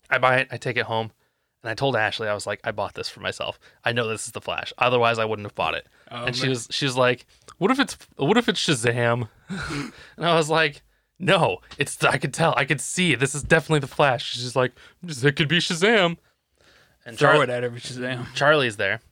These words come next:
Speaker 1: and he's like, "If it's not the Flash, can I have it?" <laughs> And I was like, "Yeah, if it's not the Flash, I don't fucking want it." Um, so I opened this thing up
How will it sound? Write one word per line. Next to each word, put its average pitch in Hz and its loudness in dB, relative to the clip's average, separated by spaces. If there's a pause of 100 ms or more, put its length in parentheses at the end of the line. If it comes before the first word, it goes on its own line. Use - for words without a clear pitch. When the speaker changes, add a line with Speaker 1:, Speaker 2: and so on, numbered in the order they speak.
Speaker 1:
and 117 -8
he's 120 -2
like, 120 4 (180)
"If 139 -4
it's - -6
not 151 2
the 175 -2
Flash, 170 0
can 139 -4
I 139 2
have 165 0
it?" 180 0
<laughs> - -10 (580)
And 127 -16
I 123 -8
was 117 -8
like, 113 -2
"Yeah, 131 0
if 104 0
it's - -14
not 156 2
the 143 -14
Flash, 127 2
I 123 0
don't 120 0
fucking - -4
want 98 -4
it." - -10
Um, 135 2 (580)
so 139 -4
I 131 2
opened 160 2
this 139 -2
thing 127 -2
up 104 -2